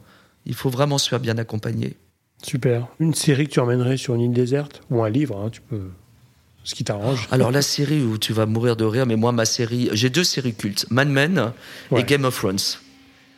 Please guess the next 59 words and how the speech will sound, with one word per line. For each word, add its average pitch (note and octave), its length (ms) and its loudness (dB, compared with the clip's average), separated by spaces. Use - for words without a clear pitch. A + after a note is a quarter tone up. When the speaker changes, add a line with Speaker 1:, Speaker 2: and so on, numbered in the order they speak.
Speaker 2:
Alors, A#2 120 0
je - 40 -8
suis B2+ 80 0
pas B2+ 100 4
rentré B2 220 0
dans A#2+ 80 2
la A2 80 0
deuxième, G#2+ 320 -2
tu G#2+ 120 -4
vois. G2+ 100 -2
Speaker 1:
Alors. - 260 -4
Speaker 2:
Autant C3 220 2
Mad A#2 140 0
Men, B2 160 2
j'ai G#2+ 100 -2
dévoré, A2+ 400 0
mais G#2 160 -6
l'autre, G#2+ 240 -2
Speaker 1:
Ouais. A2 80 -4
Speaker 2:
non. G2+ 40 -8
Speaker 1:
Game A2+ 180 2
of G#2+ 120 0
Thrones, A#2 240 -2
j'ai G#2 180 -2
adoré. G2+ 400 -6
Mais B2+ 100 2
Speaker 2:
Mhm. A#2 40 2
Speaker 1:
c'est A2+ 120 0
du, G#2+ 260 -2
tellement G3+ 260 4
je - 60 -2
suis - 100 -2
dans C#3+ 80 6
les C#3 160 0
oppositions. C#3 600 -2
Speaker 2:
Ouais, D#3+ 140 2
c'est F#3 140 -6
ça. - 200 -2
Speaker 1:
Et F3 60 4
ça G#3+ 180 -2
fait B3 140 -2
partie G#3+ 260 -2
de G3 60 0
ma F3+ 100 0
personnalité, D3 440 0
Speaker 2:
Ouais, E3 60 2
je C#3 100 -4
vois C3+ 100 4
Speaker 1:
ça. D3+ 140 0
Speaker 2:
ça, E3+ 80 4
ouais. C#3+ 140 0
Speaker 1:
Je - 60 -4
suis - 160 -2
complètement, G#3 720 0
euh, D#3 40 2
tu D3+ 200 -2
vois, D3+ 360 0
euh, B2 220 -2
voilà. B2 260 0